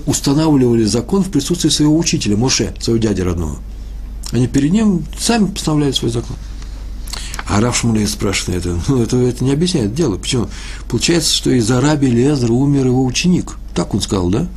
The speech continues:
Из-за него он умер. Он стал причиной его смерти. Перед ним стоял ученик, и, э, э, в присутствии учителя сказал закон. Он стал его причиной. А известно в трактате Шаббат, сто сорок девятый лист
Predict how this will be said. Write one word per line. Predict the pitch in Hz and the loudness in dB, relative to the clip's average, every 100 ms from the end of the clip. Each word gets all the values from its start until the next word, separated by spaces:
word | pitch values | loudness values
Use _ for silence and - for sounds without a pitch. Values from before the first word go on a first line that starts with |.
| - - | -12 -6
Из-за | 107 95 | -2 2
него | 147 180 | 4 4
он | 120 | 4
умер. | 95 85 95 | 2 2 0
Он | 127 | 0
стал | 139 120 - - - | 0 0 -4 -12 -2
причиной | 120 - 170 135 | 0 2 2 2
его | 110 | 2
смерти. | 101 139 117 - - - - - | 2 2 -2 -2 -8 -8 -12 -2
Перед | 117 113 | 2 4
ним | 143 | 4
стоял | - 107 | 2 2
ученик, | 98 - 139 208 208 - - - - - | 2 0 0 0 -2 -12 -16 -14 -14 -6
и, | 117 110 110 104 101 98 98 95 92 87 - - - - - - - | 0 4 4 4 4 2 2 2 -2 -4 -10 -12 -12 -10 -10 -6 -2
э, | 98 92 95 90 - | 0 2 0 -2 -2
э, | 101 | -2
в | 90 | 0
присутствии | 110 127 120 110 | 0 0 2 0
учителя | 104 160 135 120 - - | 2 0 -2 -2 -6 -10
сказал | - - 107 | -6 0 0
закон. | 95 127 160 101 - - - | 0 0 0 -2 -4 -8 -2
Он | 117 | -2
стал | - 127 | 2 2
его | 127 | 2
причиной. | - 120 - - 208 170 98 - - - - - - | 0 -2 0 2 2 2 0 -6 -12 -12 -12 -10 0
А | 113 | 2
известно | 113 170 196 143 | 4 4 2 -2
в | |
трактате | 110 101 165 139 | -2 -2 0 0
Шаббат, | - 107 87 76 - - - - | 0 0 -2 -4 -8 -12 -12 -2
сто | - | 0
сорок | 151 127 101 | 2 0 2
девятый | 104 127 127 104 | 2 2 2 2
лист | 87 90 101 - | 2 0 0 -4